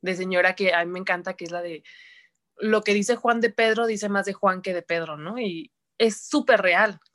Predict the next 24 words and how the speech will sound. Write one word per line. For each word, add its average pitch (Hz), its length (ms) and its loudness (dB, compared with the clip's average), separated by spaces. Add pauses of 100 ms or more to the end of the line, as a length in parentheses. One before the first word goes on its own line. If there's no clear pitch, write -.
(180)
Cuando 196 220 0
tú 208 120 -6
quieras 240 200 0
saber 214 220 2
cómo 226 220 -2
es 214 120 -6
una 214 240 -2
persona 190 380 -4
realmente, 190 720 -6 (240)
fíjate 269 380 0
cómo 226 200 0
se 247 100 -4
expresa 226 560 -2
de 226 100 2
los 185 160 -2
demás. 175 360 -6
Eso 269 280 2
habla, 302 280 6 (1040)
eso 285 200 0
habla 359 160 4
demasiado 277 640 0
de 277 80 -12
una 269 180 -8
persona. 202 460 -10